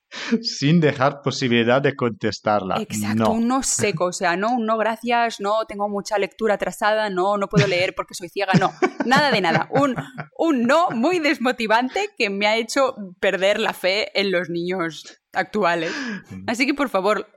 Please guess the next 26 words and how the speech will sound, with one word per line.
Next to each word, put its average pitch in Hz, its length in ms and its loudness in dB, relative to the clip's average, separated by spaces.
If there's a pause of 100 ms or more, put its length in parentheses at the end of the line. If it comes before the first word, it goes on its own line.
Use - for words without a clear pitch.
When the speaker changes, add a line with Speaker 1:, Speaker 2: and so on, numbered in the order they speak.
Speaker 2:
el 220 180 0
resto 240 420 0
que 214 140 -2
quieran 208 320 0
leer, 190 380 0 (520)
tenemos 226 300 0
revistas, 226 600 -2
tenemos 220 280 0
revistas 240 300 -4
que - 60 -14
os 214 80 -14
podéis 202 240 0
regalar. 190 480 0
Speaker 1:
To-, 180 120 6 (100)
todos 143 240 4
los 131 180 6
otros 117 320 0
niños 127 440 2
que 113 120 0
sabemos 113 520 0
que 113 80 0
no 107 100 -4
estáis 107 340 -2
escuchando, 107 760 -2
que 95 120 -8
sois 95 340 -4